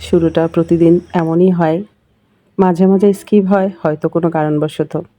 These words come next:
আজকের ওয়েদারটা অনেক সুন্দর, মনটাও খুব ভালো। আসসালামু আলাইকুম, my YouTube family, কেমন আছেন সবাই? I hope সবাই ভালো আছেন। আলহামদুলিল্লাহ, আমরাও সবাই ভালো আছি। My Village Life আয়শা চ্যানেলে সবাইকে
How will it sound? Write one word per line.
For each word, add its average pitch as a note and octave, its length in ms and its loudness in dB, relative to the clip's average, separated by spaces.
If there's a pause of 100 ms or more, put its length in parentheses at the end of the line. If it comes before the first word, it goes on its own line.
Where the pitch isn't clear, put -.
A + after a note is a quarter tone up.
(1400)
আজকের A#3 440 0
ওয়েদারটা F#3+ 440 2 (240)
অনেক G3 200 4 (120)
সুন্দর, F3+ 340 4 (420)
মনটাও F3 300 0 (100)
খুব G3 120 0 (120)
ভালো। F3 200 0 (1700)
আসসালামু G#3 560 2
আলাইকুম, E3+ 400 0
my E3+ 140 0
YouTube E3+ 300 -2
family, F3+ 320 2 (140)
কেমন E3+ 300 0
আছেন F#3 180 0 (100)
সবাই? G3 220 0 (220)
I F3 100 0
hope F#3 220 -2
সবাই F#3+ 200 2 (100)
ভালো F3 160 2 (100)
আছেন। A#3 220 0 (460)
আলহামদুলিল্লাহ, G3 720 2 (120)
আমরাও F#3 240 2 (120)
সবাই F3 200 0 (100)
ভালো D#3+ 260 0
আছি। E3+ 200 -2 (520)
My G3 240 2
Village A#3 320 2
Life A3+ 200 0
আয়শা A3 240 0
চ্যানেলে G#3+ 280 4 (120)
সবাইকে E3+ 380 0